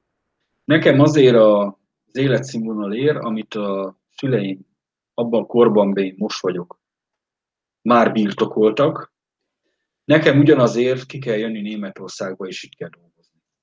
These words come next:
Mert csak itt fizetik azt ki, meg itt tudom magam, itt tudom ugyanazt produkálni, mint ugyanidős koromban a szüleim produkáltak. Ez ilyen egyszerű.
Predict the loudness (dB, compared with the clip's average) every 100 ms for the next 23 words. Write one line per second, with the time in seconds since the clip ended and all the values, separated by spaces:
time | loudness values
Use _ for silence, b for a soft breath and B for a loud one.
0 | _ _ _ _ -2 -2 -4 -6 -12 -8
1 | -8 -8 -14 -16 -10 -4 -2 -4 _ _
2 | _ -8 -6 -6 -8 -12 -14 -2 2 2
3 | 2 2 0 -2 -12 _ _ -4 0 4
4 | 6 6 4 2 -2 -4 -2 -2 -2 -2
5 | -2 -4 -4 -8 _ _ -18 -10 -4 -2
6 | -2 -4 -8 -8 -6 -6 -8 -12 -18 -20
7 | -20 _ _ _ -20 _ -14 -14 -14 _
8 | _ _ _ _ _ _ _ _ _ _
9 | _ _ _ _ -16 -10 -6 -6 -8 -16
10 | _